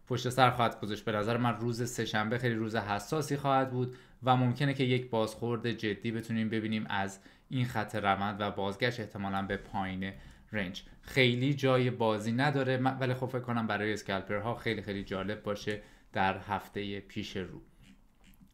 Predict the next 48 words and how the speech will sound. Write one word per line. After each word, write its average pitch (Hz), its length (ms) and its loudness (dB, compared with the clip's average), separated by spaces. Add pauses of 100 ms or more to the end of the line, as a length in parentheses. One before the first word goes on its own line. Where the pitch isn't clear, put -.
(280)
این 135 120 0
وسط 123 280 4
بخوایم 131 260 2
نگاهی 127 320 6
هم 139 120 4
به 135 60 4
بیت 127 180 0
کوین 135 220 2
بندازیم، 127 420 2
بیت 107 160 0
کوین 110 300 2 (100)
روند 104 400 2
نزولیش 98 520 -4
رو 110 120 -2
اینجا 104 180 0
داره 101 320 0 (380)
طی 165 200 2
می‌کنه 143 420 4
کماکان، 123 680 2 (380)
اه، 104 280 -2
و 110 200 4
خب 113 200 -4
این 120 80 -2
چیزی 123 200 -2
بود 120 120 -2
که 120 100 0
انتظار 107 360 0
داشتیم. 120 560 2
چ-، - 180 -12
اه، 101 120 -2 (180)
من 101 200 2
تریدی 117 360 4
روی 113 160 2
این 113 300 0 (200)
ر-، 110 400 2
روند 101 260 0
شورت 110 300 -2
نداشتم، 127 500 2
تریدی 98 280 -2
که 98 120 -6
اینجا 92 260 -2
بود 98 180 -8
هفتهٔ 92 260 -4
گذشته 92 380 -6
گفتم 95 320 -8
که 92 120 -10
بسته 156 380 -4
شد، 135 320 -4